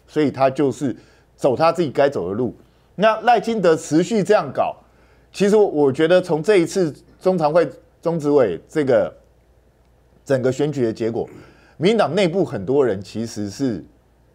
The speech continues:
对他这样做是有意见，而且会担心他这样暴走会不会把民进党带到一个失控的状态。所以我并不觉得赖清德会如他想象中这么顺利一路这样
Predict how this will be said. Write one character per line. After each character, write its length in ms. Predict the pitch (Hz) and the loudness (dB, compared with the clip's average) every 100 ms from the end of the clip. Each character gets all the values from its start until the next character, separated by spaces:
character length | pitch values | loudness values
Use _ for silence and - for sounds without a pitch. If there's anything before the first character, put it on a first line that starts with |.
| _ _ _ _ _ - | _ _ _ _ _ 0
对 160 | 170 | 2
他 160 | 143 147 | 2 2
这 80 | 151 | 0
样 120 | 131 | 0
做 160 | 139 | -4
是 140 | 120 123 | -4 -4
有 160 | 82 | -4
意 100 | 107 | -6
见， 220 | 85 98 69 _ _ _ _ _ | -6 -10 -12 _ _ _ _ _
而 100 | 156 | -2
且 140 | 151 | 0
会 120 | 127 147 | 0 0
担 200 | 151 135 | 0 -2
心 160 | 143 | -4
他 120 | 143 | -2
这 120 | 139 143 | -2 -2
样 100 | 120 | 0
暴 200 | 151 107 | 0 0
走 220 | 90 82 | -2 -10
会 160 | 76 135 | -4 -2
不 60 | 127 | 0
会 200 | 110 - - | -2 -4 -8
把 100 | 107 | -8
民 140 | 120 | -6
进 60 | 135 | -8
党 120 | 87 - | -8 -2
带 120 | 123 | 0
到 160 | 123 | 2
一 60 | 107 | 0
个 100 | 98 | -4
失 220 | - 120 | -8 -10
控 220 | 120 110 | -10 -10
的 80 | 82 | -12
状 200 | 98 80 | -14 -14
态。 160 | 90 73 _ _ _ _ | -14 -16 _ _ _ _
所 120 | 202 | 4
以 40 | 226 | 4
我 280 | 160 147 | 4 2
并 180 | 139 254 | 2 0
不 100 | 214 | 0
觉 200 | - 143 | 2 2
得 180 | 147 147 - - | 4 0 -2 0
赖 160 | 196 | 0
清 160 | 190 180 | 2 0
德 100 | 151 | 2
会 160 | 190 | 2
如 220 | 160 139 143 | 0 0 0
他 160 | 160 | 0
想 240 | 160 107 98 | 0 -4 -4
象 180 | 156 | -4
中 160 | 135 135 | -4 -6
这 120 | 135 | -6
么 80 | 120 | -8
顺 260 | - 147 123 | -2 -2 -2
利 180 | 113 | -6
一 40 | 98 | -6
路 180 | 120 110 | -8 -4
这 80 | |
样 100 | 110 | -4